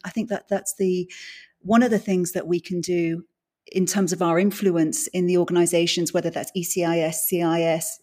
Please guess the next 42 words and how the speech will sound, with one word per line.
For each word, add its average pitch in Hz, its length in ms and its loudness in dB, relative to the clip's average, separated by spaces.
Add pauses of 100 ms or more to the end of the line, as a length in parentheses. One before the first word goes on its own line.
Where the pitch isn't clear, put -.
um, 170 280 -6
I'm 180 100 -2
on 175 80 2
the 170 60 -2
board 170 240 0
with 165 100 -8
S 160 160 -6
G 180 160 -6
I 175 160 -4
S. 170 320 -6
We've 185 120 0
got - 100 -2
lots - 180 0
of 233 80 -2
S's, 240 380 -6
haven't - 240 -12
we, 156 180 -10 (240)
going 175 180 -6
on 160 120 -6
here? 170 240 -8 (400)
Uh, 196 280 4
we 214 100 2
like 277 280 0
that 175 160 -4
in 170 80 -6
education. 170 600 -10 (320)
<laughs> 277 80 4 (880)
Um, 220 220 0 (200)
and, 254 140 0
but 240 180 0
really 349 240 -4
start 320 320 -8
to 262 140 -6
influence 247 500 -6
there. 190 380 -4
So 208 440 2 (120)
we 247 220 4
need, 294 360 4 (160)
we 240 160 4
need 285 240 4
advocacy, 185 800 -4 (220)
because 214 500 2